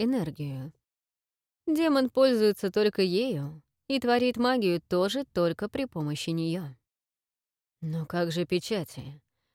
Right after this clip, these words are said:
Почему мы все равно не видим их? Как же они работают?» «Для обычных рун нужна гравировка. К примеру, та же сфера над королевским дворцом. Нам понадобилось шесть кольев, чтобы сотворить такое.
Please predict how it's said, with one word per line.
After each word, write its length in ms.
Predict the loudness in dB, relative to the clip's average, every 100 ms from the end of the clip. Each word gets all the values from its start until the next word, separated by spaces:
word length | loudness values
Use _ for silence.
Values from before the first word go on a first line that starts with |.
| _
Почему 420 | -8 -4 -2 0
мы 140 | 2 0
все 160 | 2
равно 240 | 2 2 2
не 160 | 2
видим 320 | 0 -2 -4 -6
их? 260 | -10 -16 _ _ _ _ _
Как 240 | 0 0
же 100 | 0
они 220 | 0 0
работают?» 720 | 0 0 -2 -4 -12 -16 -20 _ _ _ _ _ _ _ _ _ _
«Для 240 | 0 2
обычных 500 | 4 2 0 -4 -2
рун 240 | 0 0 2
нужна 340 | 0 -2 -2
гравировка. 840 | 0 0 2 0 -2 -8 -12 -12 -20 _ _ _ _
К 80 | _
примеру, 440 | 2 4 4 2
та 160 | 2 0
же 120 | -2
сфера 320 | -2 -2 -2
над 220 | -4 -6
королевским 600 | -2 0 0 -2 -6 -8
дворцом. 560 | -4 -4 -4 -10 -10 -14 _ _ _ _ _ _
Нам 260 | 0 0 2
понадобилось 800 | 0 2 0 0 -2 -6 -10 -12
шесть 380 | -4 -4 -4
кольев, 500 | 0 0 2 -2 -8
чтобы 360 | -14 -4 -2 -2
сотворить 560 | -4 -4 -2 -2 -6 -6
такое. 600 | -4 -2 -4 -6 -16